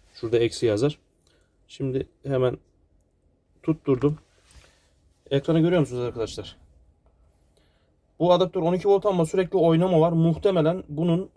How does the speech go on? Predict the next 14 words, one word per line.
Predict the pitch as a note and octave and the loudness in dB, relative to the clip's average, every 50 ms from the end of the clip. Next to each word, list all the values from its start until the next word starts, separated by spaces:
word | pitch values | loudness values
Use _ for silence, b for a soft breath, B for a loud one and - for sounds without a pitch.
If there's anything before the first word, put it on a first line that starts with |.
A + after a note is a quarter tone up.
| _ _ - | _ _ -4
e, | C3+ C3+ C3 B2+ B2+ B2 B2 B2 B2 A#2+ - - | -4 -2 -2 -2 -2 -2 -4 -4 -6 -6 -8 -10
içindeki | D#3 - F#3 E3+ D#3 D#3 D#3 F#3+ | -8 -2 0 2 2 2 0 -2
kondansatörde | D#3+ - D3 D3 D3 D3 D3+ D#3 D3+ - - E3+ E3+ E3+ - - _ - _ - D3+ D3+ | -2 0 0 2 2 2 2 2 0 0 -2 -2 -2 -2 -4 -16 _ -18 _ 0 0 0
bir | |
sıkıntı | D3 - - - - D#3 D3+ D#3+ | 0 -4 -6 -4 -2 -2 0 2
var. | E3+ F3 E3 | 0 2 0
O | E3 D#3 | 0 0
kondansatör | - D3+ D3 D3 D3 C#3+ - - F3+ E3 | 0 -2 0 0 0 -2 -2 -4 0 0
değişecek. | D#3+ D3+ C#3+ - - F#3 - - _ _ _ _ _ b b b b b b b - | 0 0 0 -2 -6 -6 -6 -10 _ _ _ _ _ b b b b b b b 0
Ve, | C3+ E3 F#3 F#3+ - - - C#3+ | 4 4 4 4 0 -4 -6 -4
e, | C3+ B2+ B2 B2 B2 A#2+ A#2+ A#2+ A#2+ A#2 A#2 A#2 - _ _ _ _ _ | -4 -4 -2 -4 -4 -4 -6 -6 -6 -8 -10 -12 -16 _ _ _ _ _
arkadaşlar | - C#3+ D3+ D#3+ E3+ E3+ D#3+ - D3+ C#3+ C3+ | -4 -4 -2 0 -2 -2 0 0 -2 0 2
dün | D#3+ E3+ E3 D#3 | 2 2 2 2
gittim. | E3+ E3 - _ - E3+ F3 | 0 -2 -6 _ -8 -8 -8